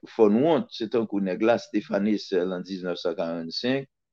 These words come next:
ki ekri yon ti liv sou istwa a ki di: jennevou, endiyevou. Alò...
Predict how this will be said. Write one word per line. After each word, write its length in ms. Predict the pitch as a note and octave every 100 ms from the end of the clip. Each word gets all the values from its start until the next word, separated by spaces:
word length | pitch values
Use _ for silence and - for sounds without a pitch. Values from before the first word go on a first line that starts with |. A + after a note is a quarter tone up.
| _ _ _ _
ki 1040 | - C#3 A2 A2 - _ _ - G#2 -
ekri 40 | C#3
yon 240 | C3+ B2
ti 140 | A2+ A#2+
liv 180 | A2 G#2
sou 160 | -
istwa 380 | G#2 G2 G#2 A2 B2+
a 60 | B2+
ki 160 | A#2
di: 280 | G2 G#2+ C3
jennevou, 680 | A2+ A#2+ C#3 D#3 D3 F3 E3 _ _ -
endiyevou. 800 | E3+ C#3+ F#3 F#3+ F#3+ F#3 A3+ A#3+ _ _ -
Alò... 300 | G#2 F#2+ -